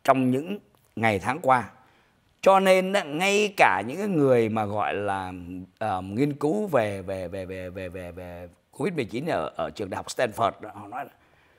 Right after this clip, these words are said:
những cái Đài Loan làm đáng là bài học cho các nước khác. Tất nhiên bài học đây là ở cái mức độ họ làm như vậy, còn nếu nhiều khi đem cái, cái, cái, cái, cái, cái chính sách của Đài Loan áp dụng cho nước khác chưa chắc được, nhưng mà ít nhất người ta nói là, là, là đáng học hỏi.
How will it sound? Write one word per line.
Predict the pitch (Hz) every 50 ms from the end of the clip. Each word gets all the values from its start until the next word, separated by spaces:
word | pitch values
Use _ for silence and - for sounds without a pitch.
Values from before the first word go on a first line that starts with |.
| _ _ _ _ -
những | 104 127 214 269 294 285 254
cái | - 208 196 208 233
Đài | 214 143 117
Loan | 117 123 123 123 120 113
làm | 101 90 80 80 - _ _ _ _ -
đáng | 120 156 175 202 240 277 330 320
là | 311 208
bài | 139 123 107 98
học | - 104 - -
cho | - 113
các | 127 131 135
nước | 139 131
khác. | - 135 143 - _ _ _ _ _ _ _ _ _ _ _ _ _ _ _ -
Tất | - 139 - -
nhiên | 175 175 170 165 147 - -
bài | 117 110
học | 107 113 - - -
đây | 143 147 143
là | 139 135
ở | 107 76 65 80 -
cái | - 170
mức | 208 214 - -
độ | 156 131 107 71 - -
họ | - 120 107
làm | 110 107 101 98 98
như | 107 120
vậy, | 120 107 -
còn | - 107 104 101 95 95 98 107
nếu | 123 151 208
nhiều | 202 165 139 127 107
khi | - 139
đem | 131 135 139 139 131 135 147 135 135 135 131
cái, | - 147 - -
cái, | 160 156 180
cái, | 156 156 156 156 147 151
cái, | 160 156
cái, | 147 156 151 151
cái | - 156 139 139 143 139 135 131
chính | - - 143 156
sách | 175 175 -
của | 139 113 101
Đài | 104 107 104
Loan | 110 117 120 120 117 -
áp | - 175 - -
dụng | 151 131 -
cho | 127 120
nước | 135 139
khác | - 165 143 - -
chưa | - 117
chắc | - 151 - -
được, | 117 104 87 92
nhưng | 104 120 113
mà | 107 -
ít | - 233 - -
nhất | 180 190 - -
người | 113
ta | 107 110
nói | 110 117 135
là, | 139 117 101 - - _ _ _ _ - _ _ _ _ -
là, | 101 107 104 101 95 92 90
là | 76 90 98 87
đáng | 85 104 113 131 151
học | 143 131 -
hỏi. | - 87 76 67 64